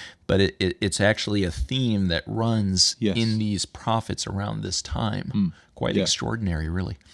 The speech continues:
Speaker 2: Yeah. It, it seems too, a lot of, uh, Bible
Speaker 1: Mm.
Speaker 2: scholars believe that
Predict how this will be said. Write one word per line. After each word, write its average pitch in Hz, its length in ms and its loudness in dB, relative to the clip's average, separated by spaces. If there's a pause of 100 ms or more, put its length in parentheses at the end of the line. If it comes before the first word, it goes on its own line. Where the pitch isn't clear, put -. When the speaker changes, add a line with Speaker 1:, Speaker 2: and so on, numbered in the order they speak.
Speaker 2:
Yeah. 110 180 2 (600)
It, 113 200 0 (120)
it 113 120 -2
seems 131 320 2
too, 135 440 4 (120)
a 117 60 -2
lot 117 320 4
of, 107 320 0 (100)
uh, 101 440 -2 (480)
Bible 117 420 2
Speaker 1:
Mm. - 40 2
Speaker 2:
scholars 135 480 2
believe 120 640 6
that 113 260 0